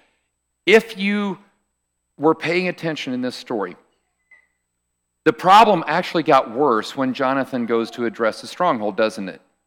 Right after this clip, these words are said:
If you were an Israelite,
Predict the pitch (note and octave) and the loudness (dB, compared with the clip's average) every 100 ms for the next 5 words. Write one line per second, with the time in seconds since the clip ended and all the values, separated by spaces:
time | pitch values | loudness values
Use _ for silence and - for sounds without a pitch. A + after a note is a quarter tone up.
0 | _ _ _ _ _ _ _ _ _ _ | _ _ _ _ _ _ _ _ _ _
1 | _ _ _ _ E3 C#3+ F#3+ B3+ C4+ B3 | _ _ _ _ 0 2 2 6 6 6
2 | F#3+ G3 G#3 F3+ E3 A#2+ G2 F#2+ G2 | 4 2 2 0 -2 0 -2 -4 -14